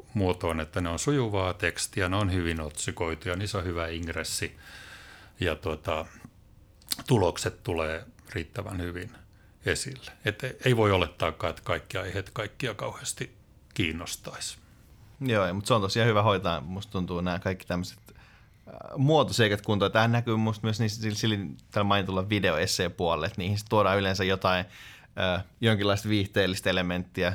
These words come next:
Speaker 2: mikä ei kuitenkaan yleensä, jos se tehdään hyvin, niin mitenkään syö sitä niinku vakuuttavuutta, mut se tekee sit semmoisen katsottavamman. Mut ehkä tässä kohtaa on hyvä päätellä tätä keskustelua. Mä haluaisin kysyä vielä yhden kysymyksen teiltä.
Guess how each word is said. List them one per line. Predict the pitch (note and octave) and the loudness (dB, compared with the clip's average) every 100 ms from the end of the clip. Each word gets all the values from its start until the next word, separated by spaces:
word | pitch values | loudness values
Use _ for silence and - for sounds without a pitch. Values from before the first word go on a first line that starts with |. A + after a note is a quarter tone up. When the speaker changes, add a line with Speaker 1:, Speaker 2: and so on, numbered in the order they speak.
| - | -2
Speaker 2:
mikä | G#2 A2 | 0 2
ei | A2 | 4
kuitenkaan | B2 A#2 A2 G#2+ F#2+ | 2 4 4 2 0
yleensä, | B2 B2 A2+ | 2 4 4
jos | G2+ - | 2 0
se | |
tehdään | G#2 G#2 G2+ | 0 4 4
hyvin, | A#2+ G#2 F2+ | 4 4 2
niin | E2+ F2 | -2 -4
mitenkään | F#2+ F2+ F#2 | -4 0 0
syö | - A2+ F#2 | 2 2 2
sitä | - F2 F2 | 0 -2 -2
niinku | F2+ F2 F#2+ | -2 0 2
vakuuttavuutta, | A2+ G2 F2+ - D2 B1 - D2 | 2 2 -2 -4 -4 -6 -6 -8
mut | D#2+ | -6
se | - | -6
tekee | F2 E2+ D2+ | -4 -4 -4
sit | F#2 F2 | -6 -6
semmoisen | D#2+ F2+ - - - - - - - | -6 -6 -10 -14 -20 -20 -20 -20 0
katsottavamman. | A2+ - F#2 - E2 E2+ D2+ G#2+ - - - - - | 0 0 -4 -6 0 0 -2 -8 -14 -20 -20 -20 -6
Mut | G#2+ C3 C3 - - | 0 0 -2 -16 -2
ehkä | D#3 E3 | 0 2
tässä | E3+ G3+ F3+ | 0 0 0
kohtaa | D3+ C3+ - | 2 2 4
on | B2 | 6
hyvä | C#3+ B2 - - - - | 6 2 0 -20 -4 2
päätellä | C#3 G#2+ F#2 | 4 4 2
tätä | - A2 | 0 0
keskustelua. | C3+ B2 - G2 | 0 2 2 4
Mä | A#2+ | 6
haluaisin | D3+ C#3 | 6 4
kysyä | C#3 | 4
vielä | C#3 C#3 | 4 4
yhden | F#3+ F3+ A#2 | 6 6 6
kysymyksen | G2+ F#2+ E2+ - C2 | 2 0 -4 -6 -8
teiltä. | - A#1+ - | -6 -6 -8